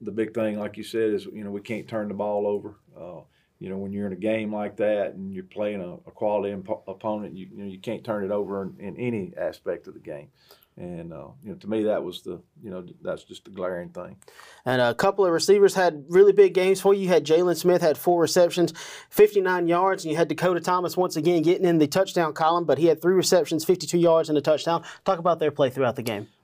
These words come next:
Speaker 1: I mean, our receivers played good. You know, I thought, uh, you know, we were open in some routes and we just missed them. Uh, you know, they, they, they fairly much made plays, uh,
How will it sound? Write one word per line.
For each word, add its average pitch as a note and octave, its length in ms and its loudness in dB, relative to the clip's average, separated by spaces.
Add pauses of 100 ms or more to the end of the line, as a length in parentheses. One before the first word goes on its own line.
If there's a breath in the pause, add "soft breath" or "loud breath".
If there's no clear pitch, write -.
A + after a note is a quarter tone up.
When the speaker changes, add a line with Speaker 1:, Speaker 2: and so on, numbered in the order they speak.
(100)
Speaker 1:
I F#3 60 -8
mean, E3 140 -2
our C#3+ 80 -2
receivers D3+ 440 -2
played C3 340 -2
good. B2 360 2
You A#2+ 80 -8
know, A2+ 60 -6
I A#2 60 -6
thought, A#2 400 -8
uh, G2+ 220 -6
you A#2 140 -10
know, A2 60 -6
we A#2+ 140 0
were G#2+ 120 -6
open B2 340 -2
in B2 80 -8
some A#2 180 -14
routes B2 360 -8
and A2 80 -18
we G#2 80 -14
just G#2+ 200 -8
missed A#2+ 280 -4
them. A#2+ 180 -16 (440)
Uh, F#2 280 -12 (120)
you G#2 120 -14
know, F#2+ 60 -8
they, G#2 220 -6
they, G#2 240 -4 (200)
they G#2+ 180 -2 (300)
fairly A2+ 240 -2
much A2+ 260 -8
made A2 360 -8
plays, A#2 580 -2
uh, G#2 240 -8